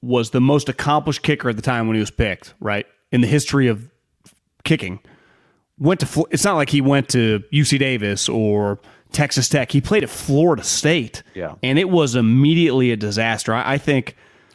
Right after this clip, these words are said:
Speaker 2: I remember it was on Hard Knocks, too, that team that year.
Speaker 1: I think kicking has a lot, is a lot like golf or a lot like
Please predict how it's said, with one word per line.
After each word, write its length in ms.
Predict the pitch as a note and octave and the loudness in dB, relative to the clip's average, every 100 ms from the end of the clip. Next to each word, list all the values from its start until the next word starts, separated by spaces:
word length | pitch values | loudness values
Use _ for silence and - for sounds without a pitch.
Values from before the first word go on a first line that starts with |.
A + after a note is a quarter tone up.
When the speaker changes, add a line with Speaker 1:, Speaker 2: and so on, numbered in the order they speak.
| _ | _
Speaker 2:
I 220 | - - | -8 -2
remember 260 | C#3+ C#3+ B2+ | 0 0 0
it 40 | |
was 80 | G#2 | -2
on 100 | G2+ | -4
Hard 240 | A#2+ A#2+ | -2 -2
Knocks, 300 | G#2+ G#2 - - | -2 -4 -4 -8
too, 160 | A2 | -8
that 200 | F2+ E2+ - | -8 -12 -12
team 340 | A#2 A2 E2+ | -10 -10 -10
that 240 | D2+ D#2+ | -16 -18
year. 300 | D#2+ D#2 - _ _ _ _ _ | -18 -20 -20 _ _ _ _ _
Speaker 1:
I 80 | - | -4
think 200 | D#3 D#3 | -2 -2
kicking 320 | - D#3 C3 A#2+ | 0 0 2 2
has 140 | A2 | 0
a 60 | G#2+ | 0
lot, 520 | G#2+ A2 A2+ A2+ A#2+ _ _ | 0 0 2 0 -4 _ _
is 160 | A2 A2 | -6 -4
a 60 | |
lot 260 | G#2+ A#2 G#2 | -2 -2 0
like 240 | A#2 G#2 | -4 -2
golf 540 | - A2+ A#2 A#2+ - - | -2 0 2 0 -4 -10
or 140 | - A2 | -4 -2
a 80 | |
lot 280 | G#2+ A2+ A#2 | 0 0 0
like 360 | A2 A2 G#2 | -2 -2 -4